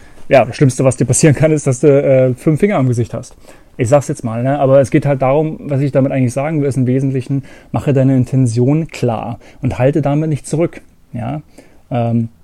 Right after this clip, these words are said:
Frauen sind genauso, ich sag jetzt mal, sexuelle Wesen, wie es auch Männer sind. Und ich finde, Männer halten sich da manchmal auch sehr zurück und sagen, „Oh, darf ich das jetzt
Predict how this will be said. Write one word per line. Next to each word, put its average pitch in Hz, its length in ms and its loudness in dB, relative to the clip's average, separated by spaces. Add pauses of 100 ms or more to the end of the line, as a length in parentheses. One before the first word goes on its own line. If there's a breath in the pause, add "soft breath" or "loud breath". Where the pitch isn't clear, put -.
Frauen 147 420 2
sind 160 160 2
genauso, 160 480 2
ich 160 120 -2
sag 135 160 -4
jetzt 147 140 -6
mal, 147 180 2
sexuelle 135 680 0
Wesen, 170 540 4
wie 135 100 6
es 147 120 0
auch 156 160 0
Männer 170 260 0
sind. 104 280 -8
Und 131 100 -2
ich 113 100 -6
finde, 147 160 4
Männer 139 280 2
halten 160 260 2
sich 170 100 -2
da 156 80 -2
manchmal 147 340 -2
auch 113 80 -4
sehr 131 160 -2
zurück 147 420 -2
und 127 120 -2
sagen, 127 220 -2
„Oh, 135 100 -2
darf 127 220 -4
ich 139 100 -8
das 131 180 -8
jetzt - 240 -8